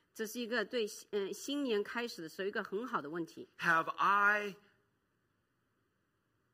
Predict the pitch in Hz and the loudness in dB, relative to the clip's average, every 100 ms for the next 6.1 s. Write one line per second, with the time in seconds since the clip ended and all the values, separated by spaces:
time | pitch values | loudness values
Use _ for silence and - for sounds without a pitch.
0 | _ _ - 131 135 147 170 185 156 147 | _ _ -12 -10 -10 -10 -8 -6 -6 -6
1 | 110 104 107 - 113 98 - - - _ | -8 -14 -16 -16 -16 -16 -20 -20 -20 _
2 | _ _ 180 175 160 160 185 - 240 - | _ _ -6 -4 -2 -4 -8 -12 -12 -10
3 | 214 175 208 165 214 208 214 185 147 165 | -10 -6 -6 -6 -8 -8 -4 -4 -2 -4
4 | 170 - 226 233 220 240 233 208 156 147 | -8 -8 -6 -6 -4 -2 0 0 -2 -6
5 | _ 165 160 151 - 196 226 233 175 185 | _ 0 0 2 2 6 6 6 4 0
6 | 147 | 0